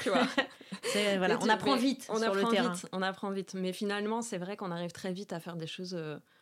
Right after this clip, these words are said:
Speaker 1: des choses incroyables, quoi.
Speaker 2: Mm. Et du coup, si, euh, justement, quand on réfléchit au fait de se mettre en freelance, parce que ce qu'on comprend, c'est que c'est hyper enrichissant, on touche à, à plein de choses, on travaille avec plein d'équipes différentes.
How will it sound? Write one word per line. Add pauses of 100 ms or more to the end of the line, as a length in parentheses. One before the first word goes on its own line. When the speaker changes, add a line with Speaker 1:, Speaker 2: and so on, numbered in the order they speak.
(160)
Speaker 1:
des
choses
incroyables,
quoi.
Speaker 2:
Mm. (800)
Et
du
coup,
si,
euh,
justement,
quand
on
réfléchit
au
fait
de
se
mettre
en
freelance,
parce
que
ce
qu'on
comprend,
c'est
que (360)
c'est
hyper
enrichissant,
on
touche
à,
à
plein
de
choses,
on
travaille
avec
plein
d'équipes
différentes.